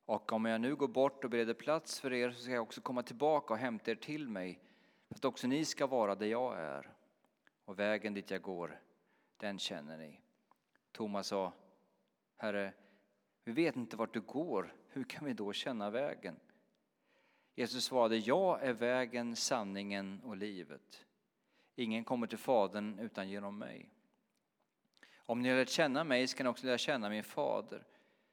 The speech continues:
Ni känner honom redan nu och ni har sett honom." Filippos sa, "Herre, visa oss Fadern, det är nog för oss." Jesus svarade, "Så länge har jag varit tillsammans med er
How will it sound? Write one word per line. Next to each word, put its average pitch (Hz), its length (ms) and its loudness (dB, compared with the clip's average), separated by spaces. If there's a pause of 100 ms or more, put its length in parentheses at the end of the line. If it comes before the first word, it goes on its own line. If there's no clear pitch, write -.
(420)
Ni 117 100 -2
känner 135 340 6
honom 123 280 2
redan 117 340 4
nu 139 260 -2
och 107 120 -4
ni 104 80 -4
har 98 60 -4
sett - 380 -10
honom." 80 380 -14 (720)
Filippos 113 540 -4
sa, 104 320 4 (880)
"Herre, 107 400 0 (680)
visa 117 360 -2
oss 95 120 -6
Fadern, 95 580 -2
det 98 100 -4
är 104 40 -2
nog 101 360 -8
för - 120 -8
oss." - 460 -8 (1120)
Jesus 110 280 -4
svarade, 113 400 4
"Så 196 180 0
länge 151 400 2
har 143 100 2
jag 131 80 4
varit 113 120 4
tillsammans 107 540 -2
med 107 140 0
er 92 200 0